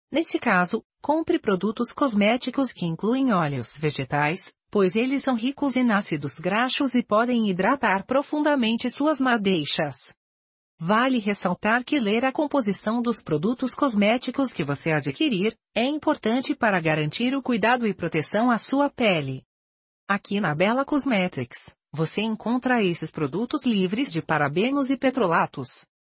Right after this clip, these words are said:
Confira. Como identificar petrolato nos produtos cosméticos? Identificar petrolatos na composição não é tão fácil quanto parece. Isso porque, muitas das vezes,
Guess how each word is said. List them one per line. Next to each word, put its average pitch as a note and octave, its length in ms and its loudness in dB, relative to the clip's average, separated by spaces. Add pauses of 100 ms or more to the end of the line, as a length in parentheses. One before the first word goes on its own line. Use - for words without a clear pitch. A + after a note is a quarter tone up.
(160)
Confira. D#3+ 720 0 (640)
Como C#4+ 300 2
identificar A3 840 0
petrolato C4 640 2
nos C4+ 180 -2
produtos C#4 520 0
cosméticos? F3 1080 -4 (640)
Identificar A3+ 720 0
petrolatos A3+ 720 0
na B3+ 120 -2
composição G#3+ 760 0
não G#3 180 2
é C4+ 60 0
tão C4 240 0
fácil C4+ 440 0
quanto C4 380 -2
parece. F3 680 0 (640)
Isso A#3 300 -2
porque, A#3+ 540 0 (180)
muitas E4 400 2
das A#3+ 160 2
vezes, F3 520 -2